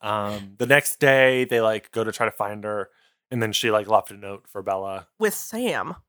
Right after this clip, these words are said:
Speaker 2: Weird.
Speaker 1: Weird. Basically, Bella gets a secret note. And <clears throat> she tracks the clues and finds out that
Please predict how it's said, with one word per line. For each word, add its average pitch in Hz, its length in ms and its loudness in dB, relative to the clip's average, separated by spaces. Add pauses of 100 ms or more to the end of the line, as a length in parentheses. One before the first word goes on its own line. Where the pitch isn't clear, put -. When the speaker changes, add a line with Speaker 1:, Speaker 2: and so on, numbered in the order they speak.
(100)
Speaker 2:
Weird. 202 600 2
Speaker 1:
Weird. 120 540 2 (340)
Basically, 180 400 6
Bella 160 240 8
gets 139 180 0
a 135 60 -6
secret 131 360 0
note. 123 260 -2 (640)
And 123 260 4 (320)
<clears throat> 127 340 0
she - 140 4
tracks 165 300 6
the 165 80 0
clues 165 420 8
and 123 100 -4
finds 135 300 4
out 127 320 2
that 113 200 -10